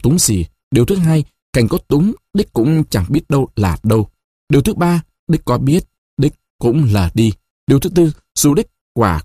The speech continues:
có ý tốt, không muốn lờ đi, thì nhà trường cũng thừa tiền trả Cảnh, chẳng để đến nỗi anh phải vì lo mà ốm." "Theo ý anh, thì Đích vẫn viết thư này để làm gì?" "Tôi đã bảo,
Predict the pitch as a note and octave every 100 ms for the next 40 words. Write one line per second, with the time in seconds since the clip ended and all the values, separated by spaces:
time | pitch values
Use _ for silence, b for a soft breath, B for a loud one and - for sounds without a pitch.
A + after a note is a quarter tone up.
0 | - B2 C#3 D#3 G#3 B3+ _ _ - B2
1 | A2 A#2+ F3+ C3 G2 A2+ A#2+ - _ -
2 | C#3 C3 C#3 B2 C#3+ G3+ - B2 B2+ G#2+
3 | B2+ G#2 G#2 E2 F2+ E2 - _ _ A#2
4 | G2+ G2 G2 A2+ D3 B2+ D3 B2+ _ _
5 | C#3+ B2+ F#2+ F2+ G#2+ F#2 G#2 C#3 C#3+ -
6 | _ - A2 - - _ A#2 F3 - _
7 | _ _ _ _ _ _ - B2 A#2 G2
8 | C3 - C3 A2 _ _ - C3 G#3 -
9 | _ _ - C3 D3+ C3+ F#3+ - D3 B2
10 | A2 F#2 - - G#2+ G2+ G2+ A#2 A2+ -
11 | _ _ _ _ _ _ _ _ _ C3+
12 | B2+ B2+ F2 D#2+